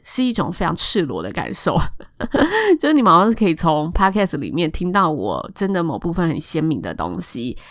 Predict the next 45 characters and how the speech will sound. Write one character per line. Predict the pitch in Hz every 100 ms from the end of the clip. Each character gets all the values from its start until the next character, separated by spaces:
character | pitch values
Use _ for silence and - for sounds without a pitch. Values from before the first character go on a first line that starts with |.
| -
那 | 269
个 | 277
东 | 185 165
西 | 170 165
是 | - 185 -
我 | 185
反 | 196 160
而 | 147
对 | - 190
现 | 180 208
实 | 175
生 | 151 160
活 | 135
中 | 165 147
的 | 147
朋 | 143 160 165
友 | 151 73
不 | - 156
会 | 196
这 | 190 233
么 | 156
常 | - -
去 | -
表 | 180 -
露 | - 120
的 | 85 80
东 | 101 87
西， | - 117 110 - - -
但 | -
因 | 302
为 | 294 285
这 | 277
些 | 240
作 | 226 254 180
品 | - 98
都 | 190 190
是 | -
我 | 190 120 80 64
自 | - 226
己 | 170 110 64 50 -
的 | 131 87 90
经 | - 196 202
历 | 214 147
沉 | - - 160 170
淀 | 226 202